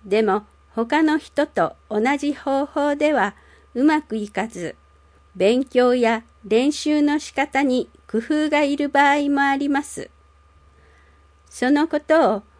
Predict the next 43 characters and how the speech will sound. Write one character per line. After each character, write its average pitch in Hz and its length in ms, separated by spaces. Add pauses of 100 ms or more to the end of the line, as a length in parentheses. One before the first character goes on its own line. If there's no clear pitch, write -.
(200)
周 240 320
り 285 100
の 277 160
友 269 260
達 277 300
が 240 220 (100)
分 240 180
か 285 120
っ 339 80
て - 160
く - 160
れ 208 140
て 214 180
い 226 120
る 214 140
と、 190 240 (640)
A 247 240
君 226 320
た 214 160
ち 202 160
も 190 240 (300)
安 262 260
心 294 300
す - 160
る 277 120
こ 277 120
と 277 140
が 240 160
で 202 160
き 208 160
ま 220 160
す。 - 240 (1700)
B 294 280
君 269 340
の 233 160
場 214 220
合、 190 220 (880)
他 233 280
の 311 160
人 - 300
よ 311 180
り 226 140
も 170 240